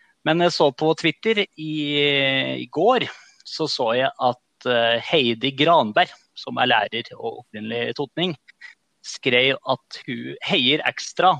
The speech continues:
på alle elever som ikke får medieoppmerksomhet for vitnemål med bare sektere,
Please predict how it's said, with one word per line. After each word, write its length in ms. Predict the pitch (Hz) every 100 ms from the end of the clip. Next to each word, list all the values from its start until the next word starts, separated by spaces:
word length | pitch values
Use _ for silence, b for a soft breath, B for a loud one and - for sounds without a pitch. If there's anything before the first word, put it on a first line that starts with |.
| _
på 140 | 175
alle 320 | - 131 113 135
elever 420 | 127 113 123 151
som 200 | - 151
ikke 300 | 131 - 135
får 240 | - 120 123
medieoppmerksomhet 920 | 120 110 117 - 120 117 135 143 -
for 220 | - 123 127
vitnemål 540 | 127 - 107 110 120
med 140 | 131 131
bare 180 | 123 127
sektere, 460 | 143 - - 202